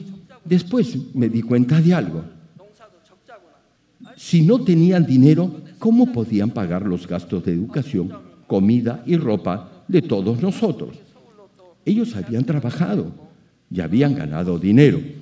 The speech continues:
Sin embargo, de sus ingresos ya habían separado algo para sus gastos. Y decían que ya no tenían dinero.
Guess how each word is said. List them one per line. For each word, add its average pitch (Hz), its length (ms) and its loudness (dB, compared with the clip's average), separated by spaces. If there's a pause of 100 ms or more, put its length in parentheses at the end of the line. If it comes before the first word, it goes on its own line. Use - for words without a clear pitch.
(140)
Sin 240 240 2
embargo, 170 420 4
de 143 160 2
sus 147 320 -4
ingresos 160 640 2 (260)
ya 120 120 0
habían 147 240 2
separado 92 640 -2
algo 135 260 -2
para 85 160 -2
sus 101 240 -6
gastos. 95 340 -6 (1500)
Y 180 100 4
decían 190 460 2
que 151 160 0
ya 151 160 2
no 156 120 0
tenían 110 400 0
dinero. 127 440 6